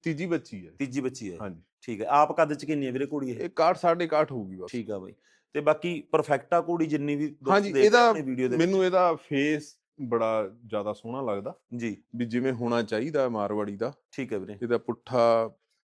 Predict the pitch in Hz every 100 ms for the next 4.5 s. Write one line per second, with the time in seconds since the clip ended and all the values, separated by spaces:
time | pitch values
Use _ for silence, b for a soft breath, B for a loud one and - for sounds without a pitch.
0 | _ _ 107 143 120 117 113 127 127 120
1 | 156 180 160 127 - _ _ 110 135 143
2 | 151 151 151 147 147 147 147 143 156 123
3 | - 135 - 147 170 190 151 160 147 151
4 | 143 131 107 98 82